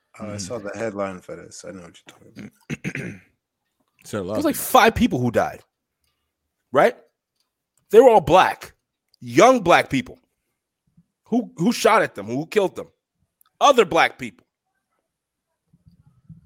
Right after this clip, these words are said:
Speaker 3: Where the fuck is Black Lives Matter at now? Or matter of fact, here's something else. If Black Lives Matter doesn't wanna step up to the plate,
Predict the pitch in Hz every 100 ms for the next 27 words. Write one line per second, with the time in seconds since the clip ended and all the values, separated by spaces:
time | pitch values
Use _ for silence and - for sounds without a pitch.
0 | _ _ _ _ _ 123 160 240 226 202
1 | - - 208 196 - - - 147 127 151
2 | 156 - 139 139 123 131 113 104 90 80
3 | 76 _ _ _ _ 127 180 190 131 -
4 | 214 156 _ _ _ _ _ _ _ _
5 | - 196 190 165 165 202 - - _ _
6 | _ - 143 123 175 156 156 151 175 214
7 | 170 135 135 123 123 123 110 120 110 _
8 | 107 120